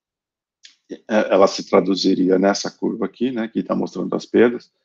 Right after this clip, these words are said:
Então, eu tenho perda por recirculação,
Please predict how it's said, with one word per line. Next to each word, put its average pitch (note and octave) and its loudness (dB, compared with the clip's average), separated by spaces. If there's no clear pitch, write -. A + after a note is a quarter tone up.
Então, G#2+ 4
eu G2+ 4
tenho G#2 0
perda F#2 4
por F2+ 0
recirculação, F#2+ 0